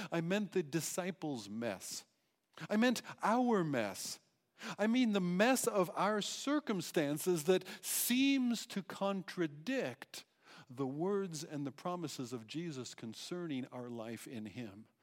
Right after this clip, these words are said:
The mess is the waves that Peter can't help but see as he's called by Jesus to step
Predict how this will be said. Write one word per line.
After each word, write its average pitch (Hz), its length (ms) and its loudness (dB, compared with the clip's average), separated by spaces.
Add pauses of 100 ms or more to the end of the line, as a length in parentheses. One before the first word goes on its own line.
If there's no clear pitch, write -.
(280)
The 165 160 2
mess 220 400 4
is 170 220 2
the 156 100 4
waves 185 680 6
that 165 180 2
Peter 180 320 4
can't 240 400 0
help 214 320 6
but 170 240 2
see 170 600 0 (520)
as 180 160 4
he's 160 180 0
called 170 360 0
by 156 180 4
Jesus 143 480 -2
to - 140 -8
step - 420 2